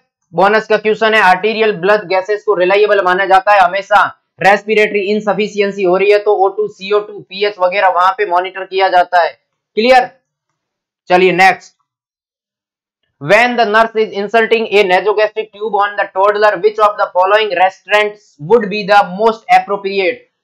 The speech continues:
Important question है, live class previous के अंदर भी ये चीज बहुत जल्दी आपने अगर देखी होगी तो आपको मिला होगा। जब छोटे बच्चे होते हैं उनको nasogastric tube डाली जाती है तो mostly जो oral facial जो cavity है वहां पे जो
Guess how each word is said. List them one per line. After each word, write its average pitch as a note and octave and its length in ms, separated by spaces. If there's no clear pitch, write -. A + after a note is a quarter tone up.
Important G#3+ 540
question G#3 320
है, G#3 140
live G3+ 240
class G3+ 380
previous G#3 380
के G3+ 100
अंदर G3 260
भी G3+ 180
ये G3+ 100
चीज G3 320
बहुत E3 340
जल्दी G3 360
आपने F#3+ 340
अगर F#3+ 200
देखी G3 260
होगी F#3+ 240
तो G3 120
आपको F#3 400
मिला F3 240
होगा। F3 340
जब G#3+ 280
छोटे F#3 300
बच्चे G3 240
होते G3+ 260
हैं G#3 240
उनको G3+ 320
nasogastric G#3 640
tube G#3+ 240
डाली F#3+ 240
जाती G3 280
है G3 120
तो G3 200
mostly G#3 400
जो G3 160
oral A3+ 300
facial A3 460
जो G#3 200
cavity G#3 480
है G#3 160
वहां E3+ 300
पे A3 140
जो G3+ 120